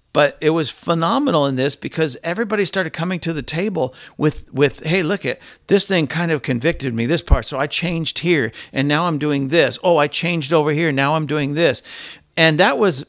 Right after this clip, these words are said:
oh, I don't know, a, a year, year and a half ago or more, two years maybe. And I'm still seeing the fruit of that where people,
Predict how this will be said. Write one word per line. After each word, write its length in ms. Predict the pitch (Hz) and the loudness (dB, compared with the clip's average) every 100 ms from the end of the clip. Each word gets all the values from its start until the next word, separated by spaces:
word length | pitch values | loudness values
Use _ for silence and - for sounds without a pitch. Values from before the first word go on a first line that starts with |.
| _ | _
oh, 120 | 185 | -2
I 180 | 160 170 | 0 0
don't 100 | 185 | 0
know, 240 | 123 123 131 | -2 -4 -2
a, 300 | 127 120 135 | -2 -2 -4
a 40 | |
year, 220 | 135 156 | -2 0
year 180 | 147 156 | 0 0
and 100 | 143 | 0
a 40 | |
half 220 | 131 147 160 | -2 -4 -4
ago 240 | 135 156 | 0 0
or 100 | 156 | 0
more, 300 | 156 160 160 | 0 -2 -2
two 240 | - 151 | -2 -2
years 280 | 165 160 147 | 0 0 0
maybe. 400 | 151 156 165 139 - - - - - | -2 0 0 -4 -10 -20 -20 -12 -2
And 180 | 160 | 0
I'm 200 | 156 180 | 2 0
still 360 | 151 - 220 240 | 0 4 4 4
seeing 520 | - - 240 226 165 | 2 0 2 2 2
the 100 | 151 | 0
fruit 640 | - - 233 254 143 - - - _ | -2 -2 0 0 -2 2 2 2 _
of 160 | 143 131 | 0 2
that 280 | 127 113 - | 2 2 0
where 140 | 131 | -2
people, 580 | 131 - 226 262 202 147 | -2 -2 -2 0 -2 -2